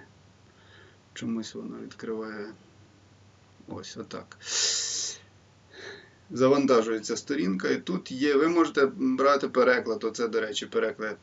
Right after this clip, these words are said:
перекладати сторінку, але я багато чого і так розумію. Натискаю просто на реєстрацію. Е, мені дозволила Тамара Голобородько,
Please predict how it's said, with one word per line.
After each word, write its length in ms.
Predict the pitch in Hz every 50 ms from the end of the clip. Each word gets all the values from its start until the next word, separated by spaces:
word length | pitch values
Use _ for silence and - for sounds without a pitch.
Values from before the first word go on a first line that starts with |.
| _
перекладати 640 | - 117 113 113 110 117 120 117 117 110 95 90 104
сторінку, 600 | - - - 110 101 104 98 98 95 95 - - - 64 60
але 280 | 62 67 71 71 73 71 - 50 50 - - - - - - - 87 -
я 180 | 62 62 64 62
багато 380 | - - 117 113 113 - 110 101
чого 280 | - - 113 104 113
і 80 | 107 101
так 260 | 95 98 95 92 -
розумію. 560 | 104 95 90 101 98 95 98 95 92 101 104 107
Натискаю 520 | 113 113 - - - - - - 139 135 135 -
просто 280 | - 123 117 - 113
на 120 | 107 104 101
реєстрацію. 680 | 101 98 95 - - 87 80 90 - - 104 104 104 110 - - - - - _ _ _ _ _ _ _ _ _ _ _ - - - _ _ _ - - - - _ _ _ _ _ _ - - _ _ _ _ _ _ _ _ _ _ _ _ _ _ _ _ - - - - - - - _ -
Е, 160 | - 120 123
мені 360 | 123 127 135 143 151 165 175 175
дозволила 720 | - 151 139 123 131 135 139 139 135 131 123 120 120 113
Тамара 400 | 107 - 123 131 131 131 135 131
Голобородько, 1000 | 123 123 120 117 117 113 113 113 113 107 104 107 107 107 104 - - - 117 120